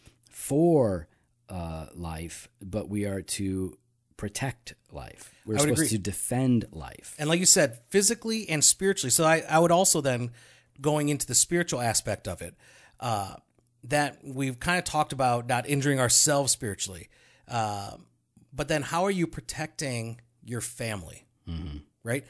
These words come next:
Speaker 2: How are you protecting your children or your spouse? Are you encouraging them in their faith? Are you spending time, you know, talking with them? I'm not talking about, like,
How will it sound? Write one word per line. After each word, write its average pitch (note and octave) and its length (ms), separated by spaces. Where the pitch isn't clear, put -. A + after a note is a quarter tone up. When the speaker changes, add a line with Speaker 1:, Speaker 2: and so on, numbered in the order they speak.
Speaker 2:
How E3 140
are F3+ 60
you G3 120
protecting C3+ 800
your A#2+ 120
children C3+ 720
or A2+ 200
your G#2 140
spouse? F#2 500
Are C3+ 80
you C3+ 180
encouraging C#3 760
them F#2 280
in B2+ 180
their A2+ 140
faith? E2+ 400
Are B2+ 140
you B2 180
spending D#3 360
time, C3+ 600
you C3+ 120
know, G#2+ 240
talking D#3 500
with A2+ 140
them? C3 100
I'm D#3+ 140
not F#3 160
talking C#3+ 320
about, A#2 320
like, G#2+ 240